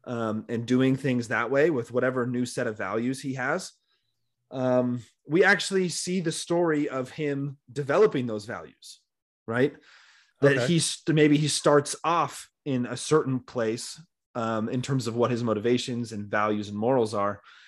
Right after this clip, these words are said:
Speaker 1: and he experiences an arc, um, and a change of character because of one thing or another, where by the end of it, um, he is sort of changing and becoming more, um, yeah,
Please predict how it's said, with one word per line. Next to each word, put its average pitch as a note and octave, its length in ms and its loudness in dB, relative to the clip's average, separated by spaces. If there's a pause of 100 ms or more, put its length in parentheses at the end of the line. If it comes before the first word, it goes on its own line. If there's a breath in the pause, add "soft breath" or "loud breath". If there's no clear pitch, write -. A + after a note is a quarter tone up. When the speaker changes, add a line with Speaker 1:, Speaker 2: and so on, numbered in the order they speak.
(220 soft breath)
Speaker 1:
and C#3+ 140 -2
he D#3 280 -2
experiences D3 720 -2
an B2 160 -4
arc, B2+ 400 0 (520)
um, A#2 400 -2
and B2 160 -4
a A#2 40 0
change C3+ 340 -2
of G#2+ 100 -10
character C#3+ 580 2
because A2+ 380 -4
of G#2+ 140 -6
one A#2 180 -2
thing A2+ 220 -6
or G#2+ 80 0
another, G#2+ 340 0
where A2 180 2
by A#2+ 180 2
the A#2+ 180 -2
end D3 220 2
of B2+ 120 -2
it, G#2 200 -6 (720)
um, G2+ 280 -8
he A2 420 -2
is G#2 460 -4 (340)
sort B2 260 2
of G#2+ 140 0
changing F#2+ 640 -8 (160)
and A2 220 -4
becoming A2 500 -2
more, A2 680 4 (500 soft breath)
um, F#2+ 600 -6 (260)
yeah, F#2+ 300 0